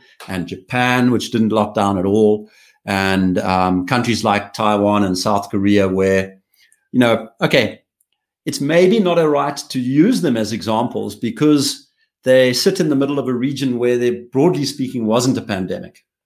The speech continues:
You know, the mortality rates for Africa, Asia, and Oceania from covid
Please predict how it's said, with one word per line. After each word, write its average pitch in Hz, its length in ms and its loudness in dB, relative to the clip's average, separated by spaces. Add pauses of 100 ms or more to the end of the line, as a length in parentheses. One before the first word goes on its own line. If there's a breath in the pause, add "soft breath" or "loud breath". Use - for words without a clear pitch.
(140)
You 98 100 -6
know, 92 260 -6 (400)
the 117 60 -4
mortality 151 480 0
rates 131 280 2
for 117 540 0
Africa, 127 560 0 (240)
Asia, 120 460 2
and 107 240 0
Oceania 110 840 2 (480)
from 101 240 -2
covid 110 560 0